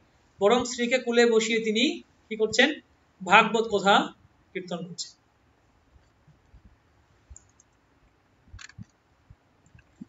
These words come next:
ভগবান কেন স্ত্রী সঙ্গ করেন? প্রভুপাদ ব্যাখ্যা করছেন,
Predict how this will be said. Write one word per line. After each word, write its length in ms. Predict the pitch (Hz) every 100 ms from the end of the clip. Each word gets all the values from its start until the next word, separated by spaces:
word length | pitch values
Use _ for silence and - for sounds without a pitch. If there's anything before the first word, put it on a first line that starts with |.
| 185
ভগবান 380 | 196 233 277 262
কেন 200 | 254 269
স্ত্রী 180 | 254
সঙ্গ 260 | 233 233 240
করেন? 200 | 233 220
প্রভুপাদ 280 | 208 202 202
ব্যাখ্যা 260 | 190 196
করছেন, 300 | 202 196 208